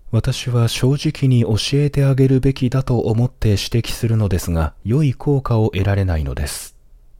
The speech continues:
特に個人の問題に触れた時は、下手をするとマイナスの作用を及ぼしてしまいます。こうして私は次第に同修の問題に気づいても指摘しなくなりました。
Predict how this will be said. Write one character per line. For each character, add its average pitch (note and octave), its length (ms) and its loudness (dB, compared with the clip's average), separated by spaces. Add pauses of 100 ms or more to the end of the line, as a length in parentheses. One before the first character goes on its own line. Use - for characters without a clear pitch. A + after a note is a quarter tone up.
特 D3 240 0
に G#2 240 4
個 D#3 220 0
人 D3 220 2
の A#2 120 2
問 A#2 220 2
題 B2 240 2
に A#2 100 2
触 A2 160 -2
れ G#2+ 80 0
た A2 160 -2
時 G#2+ 260 -4
は、 F#2 220 2 (100)
下 G2 120 -2
手 - 140 -6
を A2+ 120 -2
す - 140 -10
る A2+ 100 -2
と F#2+ 300 -2
マ F2 160 0
イ A#2+ 80 0
ナ B2+ 100 0
ス - 160 -6
の B2+ 100 0
作 C3+ 220 -2
用 C3 160 0
を G2 380 0
及 F2+ 120 0
ぼ F2+ 120 -2
し - 120 -6
て F2 120 -4
し - 120 -6
ま D2+ 140 -4
い C#2 60 -4
ま D2+ 120 -4
す。 - 240 -10 (580)
こ C3 180 6
う C#3+ 60 2
し - 100 -8
て C#3+ 100 0
私 C3+ 380 0
は C3 160 2
次 - 160 -6
第 A#2 260 0
に A#2 320 2
同 G2 180 2
修 B2+ 320 0
の A#2+ 140 2
問 A2 240 2
題 C3 220 2
に C3 120 2
気 C3 140 -4
づ B2 160 -2
い B2+ 80 0
て A#2 140 -2
も E2+ 140 0
指 - 360 -4
摘 A#2 140 2
し - 180 -4
な G#2 140 2
く - 160 -4
な F#2+ 120 2
り F2 120 0
ま D#2+ 80 0
し - 120 -2
た。 E2 220 0